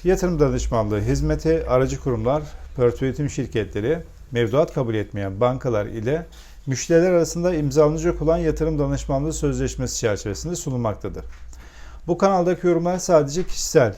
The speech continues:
yorumlarımdır. Benim bu yorumlarım mali durumunuz ile risk getirinize uygun olmayabilir. Bu nedenle kanalımda yer alan bilgi ve yorumlara dayanarak kesinlikle yatırım yapılmamalıdır.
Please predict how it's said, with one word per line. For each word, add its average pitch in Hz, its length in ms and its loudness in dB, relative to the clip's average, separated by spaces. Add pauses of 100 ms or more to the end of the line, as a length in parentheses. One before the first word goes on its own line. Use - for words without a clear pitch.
yorumlarımdır. 104 640 -2 (640)
Benim 151 320 2
bu 156 100 2
yorumlarım 151 480 4
mali 139 480 2
durumunuz 135 460 0
ile 131 220 0
risk 127 440 -6
getirinize 127 500 -4
uygun 131 260 0
olmayabilir. 120 680 -2 (840)
Bu 160 220 4
nedenle 127 640 4 (100)
kanalımda 139 480 2
yer 135 200 2
alan 98 300 0 (140)
bilgi 120 380 -2
ve 110 60 0
yorumlara 101 600 -2
dayanarak 131 500 -2 (220)
kesinlikle 113 500 -4
yatırım 156 440 -6 (200)
yapılmamalıdır. 95 800 -6